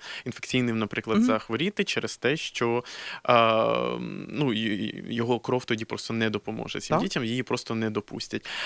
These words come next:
Speaker 1: А от з приводу, е, жінок, е, насправді теж чув цю інформацію, що раніше так було. І тому тут хотів запитати: а сьогодні є популярна якась група, чи, а, що найчастіше, е,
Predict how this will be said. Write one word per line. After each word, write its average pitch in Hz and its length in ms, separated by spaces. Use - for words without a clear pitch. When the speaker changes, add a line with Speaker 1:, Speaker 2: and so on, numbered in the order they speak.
Speaker 1:
А 123 80
от 135 100
з - 80
приводу, 139 760
е, 120 200
жінок, 123 640
е, 143 40
насправді 120 400
теж 117 200
чув - 360
цю - 140
інформацію, 117 500
що - 140
раніше 113 360
так 110 140
було. 135 340
І - 40
тому 170 280
тут - 180
хотів 147 220
запитати: 151 640
а 123 100
сьогодні 143 480
є 254 200
популярна 143 640
якась 123 380
група, 143 440
чи, 131 520
а, 131 360
що - 180
найчастіше, 139 1000
е, 113 40